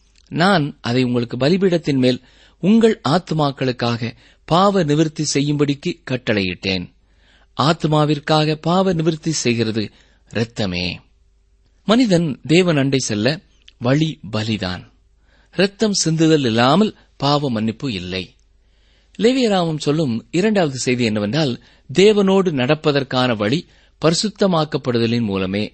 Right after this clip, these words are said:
என்பதுதான். பரிசுத்தம் என்ற வார்த்தை இந்த புத்தகத்திலே எண்பத்தி ஏழு முறை வருகிறது.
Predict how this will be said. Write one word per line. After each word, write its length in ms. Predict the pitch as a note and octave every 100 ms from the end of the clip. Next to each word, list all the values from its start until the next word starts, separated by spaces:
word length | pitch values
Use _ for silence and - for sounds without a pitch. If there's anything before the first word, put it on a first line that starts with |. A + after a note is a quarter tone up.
| _
என்பதுதான். 720 | F#2+ F#2 F2 F2 F2 E2 F#2 _ _ _ _ _ _ _
பரிசுத்தம் 560 | B2 B2+ C3+ - F3+ -
என்ற 180 | A2 G#2
வார்த்தை 540 | G#2 B2 D3 G#2 B2+ - -
இந்த 160 | E3 E3+
புத்தகத்திலே 540 | G3 G#3+ E3+ E3+ F3 -
எண்பத்தி 420 | C3 F#3+ G#3 G3 D#3
ஏழு 220 | C#3+ B2+
முறை 220 | G#2 A2+
வருகிறது. 480 | G2 F2+ F2+ F2+